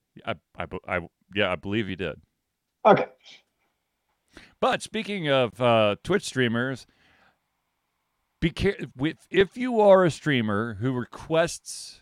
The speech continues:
Speaker 1: or gives the option for people to send you stuff, you have to beware that there are individuals out there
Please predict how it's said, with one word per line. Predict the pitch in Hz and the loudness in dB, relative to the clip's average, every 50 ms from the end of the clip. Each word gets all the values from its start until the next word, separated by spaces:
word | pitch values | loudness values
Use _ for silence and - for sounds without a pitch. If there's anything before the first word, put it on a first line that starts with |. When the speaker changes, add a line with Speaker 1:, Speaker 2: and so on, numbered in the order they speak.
| _ - | _ -6
Speaker 1:
or | - 143 139 131 127 123 120 - - 110 | -2 2 2 4 4 2 2 -2 -6 -10
gives | 107 127 170 160 131 - | -6 -6 -6 -6 -6 -8
the | 170 156 | -2 0
option | 139 127 127 - - - 120 117 117 117 | 2 2 2 0 -2 -8 -6 -6 -6 -8
for | - - 113 | -10 -10 -10
people | 104 - 120 123 - - 113 | -10 -8 -10 -10 -8 -8 -10
to | - - - 95 | -10 -10 -16 -14
send | - - - 165 180 208 196 143 | -14 -10 -6 -4 -4 -4 -4 -6
you | 95 80 | -8 -10
stuff, | - - - 80 65 60 - _ _ _ _ _ _ _ _ _ _ _ _ _ _ _ _ _ _ _ _ _ | -10 -10 -8 -8 -8 -8 -10 _ _ _ _ _ _ _ _ _ _ _ _ _ _ _ _ _ _ _ _ _
you | - 123 139 131 | -6 -4 -4 -4
have | 110 117 135 147 156 156 _ - | 0 2 2 2 2 0 _ -12
to | - - 156 160 156 156 147 143 143 139 113 _ _ _ | -8 -4 0 0 2 4 2 2 2 0 -4 _ _ _
beware | - 139 131 147 147 127 127 160 160 135 101 90 87 95 110 139 156 151 _ _ _ _ _ _ _ _ - | -10 -10 -8 -8 -10 -6 0 2 2 2 2 0 -2 -2 -4 -6 -8 -14 _ _ _ _ _ _ _ _ 0
that | 123 127 131 - _ _ _ 101 | 2 2 2 0 _ _ _ -4
there | 101 123 131 135 | 0 2 4 4
are | 139 151 147 | 4 4 2
individuals | 143 123 151 160 135 135 101 90 107 101 82 98 | 0 -2 -4 -2 -2 -2 -2 -2 -6 -6 -4 -4
out | 92 87 82 - | -4 -4 -4 -6
there | 92 85 82 90 110 143 | -8 -8 -6 -8 -8 -10